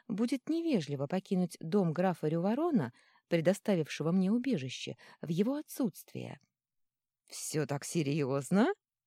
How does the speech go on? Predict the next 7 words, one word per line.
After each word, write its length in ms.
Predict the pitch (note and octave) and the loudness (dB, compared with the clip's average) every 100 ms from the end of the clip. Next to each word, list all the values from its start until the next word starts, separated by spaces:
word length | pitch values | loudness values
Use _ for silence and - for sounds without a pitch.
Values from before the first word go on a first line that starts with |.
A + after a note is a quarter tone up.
| _ | _
хохотнул 600 | - E3+ C#3+ C3+ C#3 E3 | -6 -4 -4 -6 -6 -6
Жак. 360 | C#3+ B2+ - - _ _ - - | -8 -12 -16 -20 _ _ -20 -20
С 140 | - - | -6 0
умилением 540 | E4+ F4+ F#4+ C#4+ B3 - | 0 2 4 4 4 2
оглядел 440 | G3 G#3+ F3 F3 | 0 0 2 0
краснеющую 720 | - D3+ - C#3+ C3+ - D#3+ | 0 -4 -4 -4 -4 -4 -4
племянницу, 720 | E3 A#3 E4 E4+ D4 - C#4 | 0 0 0 -2 -4 -2 -4